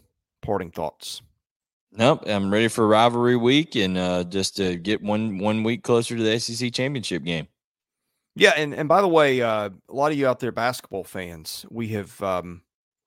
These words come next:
Speaker 1: been doing a lot of basketball coverage. Blake and I did a basketball pod about last night. Speaking of the Florida, Gators had a big weekend this weekend,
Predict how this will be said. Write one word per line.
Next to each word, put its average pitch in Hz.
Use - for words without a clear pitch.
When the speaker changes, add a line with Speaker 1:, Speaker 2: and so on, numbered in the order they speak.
Speaker 1:
been 131
doing 170
a 127
lot 110
of -
basketball 101
coverage. 87
Blake 123
and 101
I 98
did 95
a 90
basketball 110
pod 90
about 104
last 98
night. 110
Speaking -
of 90
the -
Florida, 113
Gators 143
had 92
a -
big 90
weekend 87
this -
weekend, 85